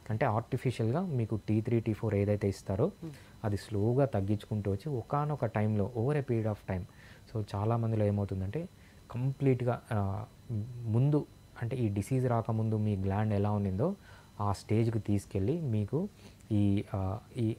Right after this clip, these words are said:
Speaker 1: artificial హార్మోన్స్ని కంప్లీట్గా stop చేయొచ్చు అనమాట. ఆ కండిషన్లో ఏమవుతుందంటే, స్లోగా దాన్ని విత్‌డ్రాయల్ అంటాం అనమాట. So, ఆ, అలోపతిక్ మెడిసిన్ని స్లోగా విత్‌డ్రా చేసుకొని, కంప్లీట్గా హోమియోపతి పైన వచ్చి,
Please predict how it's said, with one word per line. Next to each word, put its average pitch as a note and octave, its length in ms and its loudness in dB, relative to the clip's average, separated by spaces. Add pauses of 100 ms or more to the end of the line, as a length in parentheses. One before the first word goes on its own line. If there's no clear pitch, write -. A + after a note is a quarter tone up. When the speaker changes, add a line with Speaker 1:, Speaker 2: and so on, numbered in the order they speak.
(160)
Speaker 1:
artificial A#2 480 0
హార్మోన్స్ని G#2 480 -2
కంప్లీట్గా G#2+ 460 -2
stop G2+ 400 0
చేయొచ్చు F2 240 -4
అనమాట. E2+ 180 -6 (500)
ఆ A2+ 120 2
కండిషన్లో B2+ 560 0
ఏమవుతుందంటే, G#2 600 0
స్లోగా A2+ 440 0
దాన్ని B2 420 -2 (320)
విత్‌డ్రాయల్ A#2 480 4
అంటాం F#2 320 0
అనమాట. F2 280 -4 (840)
So, G#2+ 180 2 (420)
ఆ, G2 200 -4 (260)
అలోపతిక్ B2+ 380 2
మెడిసిన్ని G#2+ 560 0 (420)
స్లోగా A#2 400 2
విత్‌డ్రా G2+ 380 2
చేసుకొని, G#2+ 480 0
కంప్లీట్గా G#2+ 580 -2
హోమియోపతి G2+ 560 0
పైన F#2 260 -2
వచ్చి, D#3 320 -4